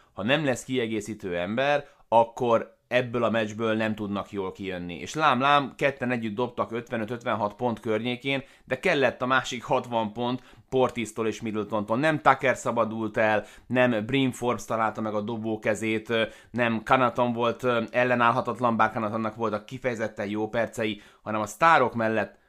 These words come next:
Lopez és Bobby Portis volt az, aki, ö, gyakorlatilag tökéletesen játszott. Átjáróház volt az Atlanta Hawksnak a védelme, mint a vadnyugati filmekben a szalonajtó, így jártak be és ki.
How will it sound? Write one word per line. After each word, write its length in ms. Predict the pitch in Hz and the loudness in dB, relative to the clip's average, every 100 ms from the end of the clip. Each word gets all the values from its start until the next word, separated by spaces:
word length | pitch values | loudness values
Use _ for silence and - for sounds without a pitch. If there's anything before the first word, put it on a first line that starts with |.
| _ | _
Lopez 580 | 110 156 156 113 101 - _ | 0 0 4 4 2 -6 _
és 180 | - 98 | -10 -8
Bobby 320 | 104 117 110 | -6 -4 -4
Portis 500 | 104 101 98 110 104 | -4 -4 -4 -6 -10
volt 300 | 104 104 98 | -6 -4 -2
az, 260 | 110 104 87 | 0 0 -2
aki, 500 | - 107 - 107 101 - | -4 -4 -4 -6 -6 -6
ö, 260 | 104 101 95 | -6 -6 -6
gyakorlatilag 720 | 104 131 131 117 107 113 95 - | -2 -2 0 -2 -2 -2 -4 -4
tökéletesen 640 | 107 107 98 98 - 104 | -6 -4 -4 -4 -4 -4
játszott. 460 | 98 92 - 95 - | -2 -4 -4 -10 -2
Átjáróház 880 | - 139 123 127 113 104 98 101 104 | 4 4 4 2 2 2 2 0 0
volt 260 | 101 95 92 | -4 -4 -2
az 60 | |
Atlanta 440 | 104 101 107 95 95 | -2 0 -2 -4 -6
Hawksnak 480 | 110 104 101 101 98 | -4 -6 -4 -8 -6
a 100 | 85 | -6
védelme, 640 | 101 101 101 95 95 90 - - - | -4 -2 -2 -2 -4 -6 -12 -20 -10
mint 280 | 104 104 113 | -6 -4 0
a 280 | 101 101 117 | 0 -2 0
vadnyugati 540 | 135 127 117 104 107 | 0 2 -2 -2 -6
filmekben 500 | 104 120 107 95 104 | -6 -2 -2 -2 -2
a 60 | 98 | -4
szalonajtó, 720 | - 117 101 98 95 104 101 | -2 0 0 -2 -4 -4 -4
így 240 | 127 120 104 | -4 -6 -2
jártak 540 | 101 95 - 95 101 | 0 -2 -4 -6 -4
be 260 | 107 98 - - _ | -4 -4 -8 -20 _
és 260 | 95 95 - | -10 -8 -6
ki. 320 | 123 120 | -2 -2